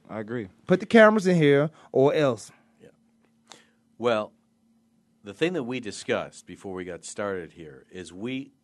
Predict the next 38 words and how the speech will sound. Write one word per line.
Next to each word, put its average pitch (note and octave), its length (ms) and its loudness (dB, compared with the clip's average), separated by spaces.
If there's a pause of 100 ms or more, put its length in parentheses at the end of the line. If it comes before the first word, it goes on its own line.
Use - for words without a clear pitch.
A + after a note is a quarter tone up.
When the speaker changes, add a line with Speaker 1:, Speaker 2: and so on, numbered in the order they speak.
(640)
Speaker 3:
we A2+ 220 -10
both C3+ 500 -4
were A#2+ 140 -8
comfortable A2+ 680 -8
with F#2+ 180 -14
Pagano F2 600 -14
getting D#2 500 -18 (480)
his E2 140 -18
extension. - 480 -18
Speaker 2:
Fired. B2+ 400 -2 (200)
Speaker 3:
I D3+ 200 0
think D3+ 220 -8
he's A2+ 180 -6
a A2+ 40 -12
good, A#2 300 -8
I E3+ 200 -2
actually F3+ 280 -4
think C#3 200 -8
he's A#2+ 200 -10
a G#2+ 60 -12
good A2+ 240 -8
coach. D#3 300 -2
He's, A#2 220 -8
he's A2 200 -10
a - 20 -16
very A2+ 220 -6
good G#2 160 -10
coach. A2+ 220 -8 (460)
Speaker 2:
Mm-hmm. A#2+ 100 -8
Speaker 3:
I'm G#3 180 0
okay F#3 260 -4
with D3 140 -6
him C#3+ 100 -6
getting A#2 260 -4
the F#2+ 80 -12
extension. C3 440 -12 (400)
What C3+ 120 -2
I'm C3+ 200 -2